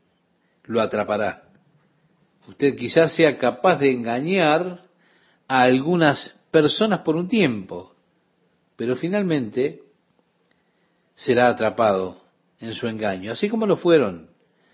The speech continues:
Janes y Jambres. Porque se llega al lugar donde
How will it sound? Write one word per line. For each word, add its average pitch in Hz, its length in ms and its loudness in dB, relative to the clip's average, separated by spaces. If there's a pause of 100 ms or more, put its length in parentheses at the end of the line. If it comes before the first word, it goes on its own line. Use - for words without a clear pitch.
(420)
Janes 117 500 -4
y - 40 -6
Jambres. 87 600 -12 (1500)
Porque 107 220 -8
se 117 140 -2
llega 165 200 6
al 143 60 6
lugar 143 300 6
donde 135 600 0